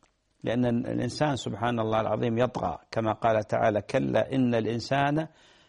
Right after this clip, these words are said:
ليطغى أن رآه استغنى". فالإنسان ما دام أنه في صحة وعافية ينسى بأن هذه الصحة والعافية منحة وهبة من الله سبحانه وتعالى. ولذلك إذا رحت للمستشفيات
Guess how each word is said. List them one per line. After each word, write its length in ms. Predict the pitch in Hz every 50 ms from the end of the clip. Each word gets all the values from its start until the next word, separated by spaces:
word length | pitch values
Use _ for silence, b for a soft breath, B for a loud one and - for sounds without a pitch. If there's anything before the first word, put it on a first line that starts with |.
| b b
ليطغى 640 | - 135 131 135 135 151 165 160 - 139 - 185 101
أن 260 | 95 - - - 165
رآه 360 | 160 160 190 190 180 147 143
استغنى". 480 | 127 - - - - 52 50 - - - - _ _ _ _
فالإنسان 600 | - 180 170 170 170 147 - - 170 160 143 - - b b b b b b
ما 160 | 143 131 135
دام 260 | 135 143 160 165 156 156
أنه 240 | 151 143 139 139
في 160 | 123 - 127 120
صحة 360 | - - 151 131 - - 123
وعافية 640 | 123 117 117 135 127 110 98 107 107 107 107 - - _ b b b b b b _ -
ينسى 420 | 143 156 185 202 180 - 156 139 127
بأن 340 | 123 127 120 123 120 117
هذه 340 | 117 117 - - - 147 147
الصحة 420 | 131 - - - 147 - - 135 131
والعافية 560 | 127 123 117 120 123 117 110 - 110 117 120
منحة 420 | 123 135 160 170 - - - 120
وهبة 400 | 117 120 110 120 156 151 135 127
من 180 | 120 123 123 123
الله 360 | 120 120 127 139 151 147 117 - b b b b b b
سبحانه 520 | - - - 113 - - 135 131 123 113 110
وتعالى. 480 | 107 104 - 117 120 127 131 117 110 - _ _ _ _ _ _ _ _ _ _ -
ولذلك 580 | - 117 113 117 123 143 143 135 131 - -
إذا 220 | 123 120 117 123 135
رحت 220 | - - - -
للمستشفيات 840 | 135 135 127 120 - - 117 - - - 107 104 101 101 98 101 -